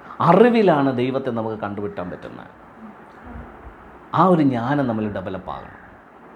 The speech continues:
അതിന് ചില അനുഭവങ്ങൾ നമുക്ക് ആവശ്യമാണ്. ഇപ്പം ജ്യോതിഷന് വീട്ടിൽ ഇരുന്നപ്പോൾ ഒരു ദൈവിക ദർശനം കിട്ടി. അതൊരു അനുഭവമാണ്, ആസ്വാദനമാണ്. ആ ലെവലിലേക്ക് നമ്മൾ വളരണം.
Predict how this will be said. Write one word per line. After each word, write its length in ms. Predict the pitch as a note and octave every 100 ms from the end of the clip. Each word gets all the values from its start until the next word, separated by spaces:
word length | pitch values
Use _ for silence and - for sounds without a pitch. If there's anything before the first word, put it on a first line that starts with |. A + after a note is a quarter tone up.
| - - - - - - - - - - - - - - - - - - - B2
അതിന് 240 | F#3 A3+
ചില 180 | A3 D#3+
അനുഭവങ്ങൾ 640 | C#3 D#3 D#3+ G#3 G3+ F3
നമുക്ക് 280 | C#3 A#2 G2
ആവശ്യമാണ്. 520 | F#2+ F2+ F2+ E2+ A#1+ - - - - -
ഇപ്പം 440 | C3 C#3+ A#2 - B2
ജ്യോതിഷന് 580 | D3+ D#3 C#3 A#2+ A2+ - - -
വീട്ടിൽ 260 | C3 E3 D3+
ഇരുന്നപ്പോൾ 720 | B2+ C3 A#2 A2+ G#2 - - - - - - - - - - - - - -
ഒരു 220 | A#2+ A#2
ദൈവിക 360 | G#2 A2 A2+ A2
ദർശനം 500 | G2 G2 - G2 F2+
കിട്ടി. 180 | E2 - - - - -
അതൊരു 200 | A#2+ B2+
അനുഭവമാണ്, 600 | A2+ A#2+ D3 B2+ F#2+ F#2
ആസ്വാദനമാണ്. 880 | G2+ A#2 - B2+ B2 A2 F2 C#2 - - - - -
ആ 280 | B2+ G#3+ C4
ലെവലിലേക്ക് 540 | A3 D3+ E3+ E3+ E3
നമ്മൾ 260 | C#3+ B2+ A#2+
വളരണം. 540 | F#2 F#2+ G2+ G2+ E2+